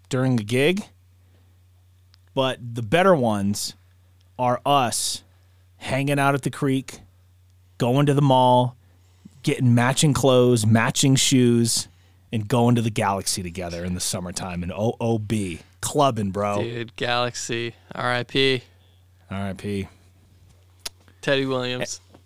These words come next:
Speaker 1: A-, Teddy Williams. Anyhow, for Dave, I mean, do, do you have anything else?
Speaker 2: Mm, I just have all this stuff in my house, and <coughs> my whole life has been consumed by opening this shop, so,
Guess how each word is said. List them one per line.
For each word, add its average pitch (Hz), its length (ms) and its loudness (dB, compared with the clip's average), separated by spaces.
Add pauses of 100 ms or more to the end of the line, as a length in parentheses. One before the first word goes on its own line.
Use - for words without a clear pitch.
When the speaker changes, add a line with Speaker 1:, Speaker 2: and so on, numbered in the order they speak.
(260)
Speaker 1:
A-, 156 60 -12
Teddy 117 180 -6
Williams. 92 540 -8 (220)
Anyhow, 160 500 4
for 151 220 -2
Dave, 185 540 4 (360)
I 165 100 2
mean, 175 200 4
do, 156 100 -4
do 160 120 -8
you 180 100 4
have 196 80 4
anything 214 240 4
else? 240 440 2 (420)
Speaker 2:
Mm, 175 440 -8 (1120)
I 139 160 0
just 175 180 0
have 196 180 0
all 147 220 2
this 143 140 0
stuff - 420 -4
in 135 80 -2
my 127 140 0
house, 127 560 -4
and 120 360 -4 (540)
<coughs> - 640 -8
my 147 220 2
whole 156 580 6
life 135 320 0
has 135 140 -6
been 131 180 -4
consumed 123 460 -2
by 120 140 -6
opening 117 480 -4
this 117 120 -8
shop, 117 520 -8
so, 117 420 -4